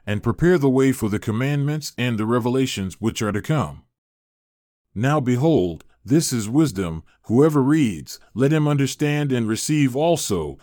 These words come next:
for unto him who receives it shall be given more abundantly, even power. Wherefore, confound your enemies, call upon them to meet you, both in public and in private, and inasmuch as you are faithful,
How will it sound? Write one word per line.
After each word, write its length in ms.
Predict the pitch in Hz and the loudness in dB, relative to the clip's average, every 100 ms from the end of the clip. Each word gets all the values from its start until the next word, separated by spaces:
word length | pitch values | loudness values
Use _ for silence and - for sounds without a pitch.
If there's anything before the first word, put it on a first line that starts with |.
| _ | _
for 280 | - 113 156 | -2 2 2
unto 200 | 175 123 | 2 0
him 200 | 107 107 | 0 0
who 100 | 113 | 0
receives 600 | 110 - 170 175 131 110 | 0 0 0 0 0 -4
it 100 | 101 | -2
shall 160 | 131 | -2
be 160 | 113 113 | 0 0
given 320 | 104 135 117 | 2 2 2
more 260 | 123 135 123 | 0 2 2
abundantly, 800 | 110 170 143 104 85 90 87 - _ | 2 0 0 -2 -4 -6 -6 -12 _
even 320 | 135 165 151 | -2 0 0
power. 380 | 131 147 139 120 | 0 2 4 4
Wherefore, 760 | 104 127 135 - 95 85 73 - _ | 4 2 2 0 -2 -2 -4 -12 _
confound 600 | - 110 101 151 156 156 123 | -6 -6 -2 -2 0 -2 0
your 180 | 123 | 0
enemies, 540 | 143 135 95 78 73 - _ _ | 2 0 -2 -8 -12 -16 _ _
call 280 | - 156 143 | 0 4 4
upon 380 | 127 143 139 123 | 2 0 0 0
them 140 | 113 | -2
to 120 | 113 | -2
meet 280 | 123 175 147 | 0 0 0
you, 280 | 95 87 78 _ _ | -4 -6 -8 _ _
both 320 | 101 135 131 | 2 2 2
in 140 | 110 98 | -4 0
public 480 | 165 143 151 147 - | 0 2 0 -2 -4
and 180 | 113 | -2
in 140 | 107 101 | -2 -4
private, 560 | - 156 139 90 85 - _ - | 0 2 2 0 -8 -12 _ -6
and 180 | 101 98 | -6 -2
inasmuch 720 | 160 170 123 135 127 - - | 2 2 2 0 0 -4 -6
as 160 | 107 | -4
you 160 | 117 117 | 0 2
are 80 | 107 | 2
faithful, 720 | - 175 156 - 95 78 | 2 0 0 -2 -4 -6